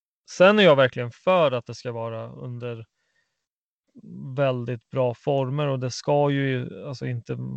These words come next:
på något sätt vara med och bidra till en ökad smittspridning. Det är en diskussion i sig. Men jag är inte så säker på att så här, våra f-, föreningar, alltså då Djurgården i det här fallet, liksom,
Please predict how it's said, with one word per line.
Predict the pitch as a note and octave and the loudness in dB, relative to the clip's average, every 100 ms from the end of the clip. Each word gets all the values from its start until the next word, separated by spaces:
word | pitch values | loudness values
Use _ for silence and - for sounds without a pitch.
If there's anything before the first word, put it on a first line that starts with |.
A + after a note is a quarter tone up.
| A#2+ _ - | -12 _ -8
på | C3+ | -6
något | B2 | -4
sätt | C3 B2 | -6 -6
vara | B2 | -4
med | B2 | -4
och | |
bidra | B2 C3+ B2+ C3 C3+ | -2 -4 -2 -4 -4
till | C3 | -2
en | B2+ | -4
ökad | A#2+ A#2 A#2+ | -4 -6 -8
smittspridning. | C#3 C3 - D#3+ E3 B2+ A#2 A#2+ - | -6 -6 -6 0 0 0 -4 -6 -12
Det | D3+ D#3 | -4 -2
är | |
en | D3+ | -2
diskussion | B2+ C#3+ C3 C3+ | -4 -6 -4 -4
i | C3 | 0
sig. | E3+ C3 B2 _ _ _ _ _ _ _ _ _ _ - | 4 4 2 _ _ _ _ _ _ _ _ _ _ -4
Men | C#3+ F3+ D#3 E3 F#3+ _ _ _ _ _ _ _ _ _ _ _ _ _ _ - F3 - - | 4 6 6 4 -2 _ _ _ _ _ _ _ _ _ _ _ _ _ _ -6 -6 -6 -2
jag | C#3+ D3+ A3 | 4 6 6
är | |
inte | A3+ G3 | 2 0
så | E3 | 0
säker | C#3+ C3+ B2 | 0 0 0
på | B2 C3 B2 | -4 -2 -2
att | - | -4
så | - | -4
här, | A#2+ A#2+ _ _ _ _ _ _ | -4 -4 _ _ _ _ _ _
våra | D3 C#3+ D3+ C#3+ | -14 -2 0 0
f-, | - - _ _ _ - - - - - | -4 -20 _ _ _ -20 -20 -20 -12 0
föreningar, | E3 G3 F3 C#3+ | 2 2 4 4
alltså | B2+ C3+ C3+ | 4 2 2
då | D3 | 2
Djurgården | D3 F3+ G3 D3+ | 2 2 0 -2
i | |
det | B2 | -2
här | A#2+ | -4
fallet, | B2 A#2+ B2 _ _ _ _ _ _ _ _ _ _ _ _ _ _ _ D3 | -4 -4 -6 _ _ _ _ _ _ _ _ _ _ _ _ _ _ _ -4
liksom, | C3+ C3+ | -2 -2